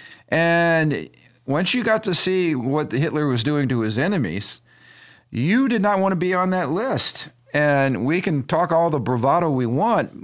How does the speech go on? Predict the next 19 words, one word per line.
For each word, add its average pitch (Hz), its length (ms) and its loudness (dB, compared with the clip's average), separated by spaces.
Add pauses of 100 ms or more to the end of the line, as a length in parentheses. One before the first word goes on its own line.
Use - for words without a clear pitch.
(120)
but 147 180 0
when 139 280 0
you're 202 260 2
looking 175 420 -2
at 139 200 0
a 92 180 -2
lot 139 220 2
of 151 80 -2
our 143 120 0
brothers 135 380 -2
and 120 80 -2
sisters 135 360 -2
are 117 100 0
across 120 400 -2
the - 80 -6
globe, 117 500 -2 (920)
being 214 320 0
a 151 80 -2
Christian 160 580 -2